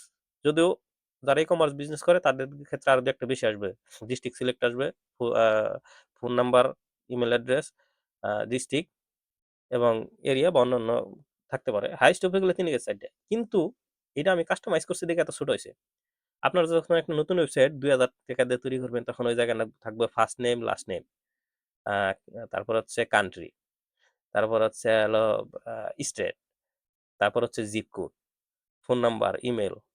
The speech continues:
এরিয়া, হ্যাঁ? আ, রোড নাম্বার, বিল্ডিং নাম্বার। এই এত কিছু থাকবো। যখন একটা কাস্টমার আপনার ওয়েবসাইটে আসবে,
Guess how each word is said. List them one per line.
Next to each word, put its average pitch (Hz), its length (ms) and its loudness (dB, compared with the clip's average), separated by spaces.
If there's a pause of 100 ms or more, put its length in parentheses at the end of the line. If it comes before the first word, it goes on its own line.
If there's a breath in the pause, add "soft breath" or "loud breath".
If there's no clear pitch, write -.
(340)
এরিয়া, 120 400 2 (1000)
হ্যাঁ? 147 200 0 (460)
আ, - 180 0
রোড 131 220 2
নাম্বার, 117 300 2 (520)
বিল্ডিং 135 260 0
নাম্বার। 101 300 0 (400)
এই 160 100 0
এত 202 120 2
কিছু 185 180 0
থাকবো। 160 320 0
যখন 143 260 -2
একটা - 160 -4
কাস্টমার 151 360 -2
আপনার 147 220 -4
ওয়েবসাইটে 135 300 -2
আসবে, 127 220 0